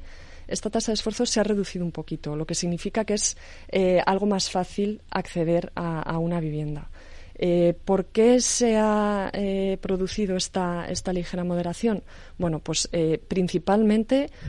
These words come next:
por ese restablecimiento del poder adquisitivo de los hogares, ¿vale? Porque, eh, claro, ¿qué ocurre? En el momento en el que, eh, a ver, durante el episodio inflacionista que tuvimos en, en dos mil veintidós y dos mil veintitrés,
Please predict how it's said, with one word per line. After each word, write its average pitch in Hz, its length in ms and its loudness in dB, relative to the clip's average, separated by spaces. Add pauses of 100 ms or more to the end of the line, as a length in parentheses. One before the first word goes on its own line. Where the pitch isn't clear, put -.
por 185 140 6
ese 190 180 4
restablecimiento 180 800 2
del 202 140 2
poder 170 220 2
adquisitivo 165 560 -4
de 156 80 -2
los 156 180 -6
hogares, 160 460 -6 (320)
¿vale? 175 220 4
Porque, 170 880 2
eh, 160 100 -4
claro, 175 240 0
¿qué 185 100 -6
ocurre? 165 300 -2
En 160 100 0
el 170 100 2
momento 190 520 2
en 208 80 2
el 202 160 0
que, 202 420 0 (640)
eh, 175 240 0
a 175 60 -2
ver, 180 120 -2
durante 185 380 2
el 190 60 6
episodio 208 360 2
inflacionista 202 600 0
que 180 80 -4
tuvimos 180 320 -2
en, 175 340 0
en 170 300 0
dos 165 180 -2
mil 180 120 0
veintidós 185 360 -2
y 175 40 -2
dos 170 120 -4
mil 170 120 -4
veintitrés, 165 640 -4